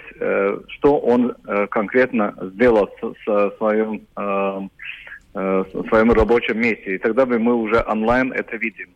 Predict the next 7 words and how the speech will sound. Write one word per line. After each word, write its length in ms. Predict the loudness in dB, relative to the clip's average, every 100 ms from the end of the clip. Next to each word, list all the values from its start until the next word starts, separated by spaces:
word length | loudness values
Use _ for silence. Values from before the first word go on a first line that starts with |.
| -20 -20 -4
Но 260 | 2 2 4
восьмого 680 | 0 0 0 2 2 2
августа 580 | 0 0 -4 -8 -10 -12 _ -20 _ -8
мы 120 | -8
ещё 140 | -6 -2
делаем 380 | 0 2 0 -2
семинар 480 | -2 -2 0 0 -2